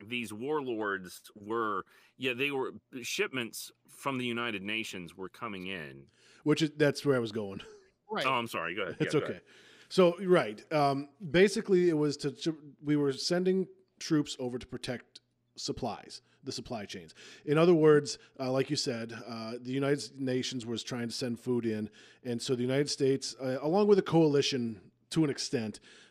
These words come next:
Speaker 2: uh, of, of forces, were going to defend the, the distribution of these,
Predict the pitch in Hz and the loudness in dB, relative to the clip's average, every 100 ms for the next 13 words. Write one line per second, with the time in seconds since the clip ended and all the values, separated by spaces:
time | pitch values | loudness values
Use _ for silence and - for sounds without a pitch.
0 | - 117 120 120 110 _ - 120 - 123 | -10 -8 -2 -4 -4 _ -10 -10 -6 -6
1 | - 120 - _ _ _ 123 131 127 123 | -4 -8 -10 _ _ _ 0 2 2 0
2 | 117 135 131 123 - 139 135 135 147 127 | 0 0 0 -4 -6 -2 0 0 -2 -6
3 | 120 110 101 123 110 139 - 113 127 131 | -8 -10 -6 -6 -2 -4 -2 -6 -2 -2
4 | 110 107 101 90 104 98 92 - | -2 -6 -8 -6 -6 -6 -8 -14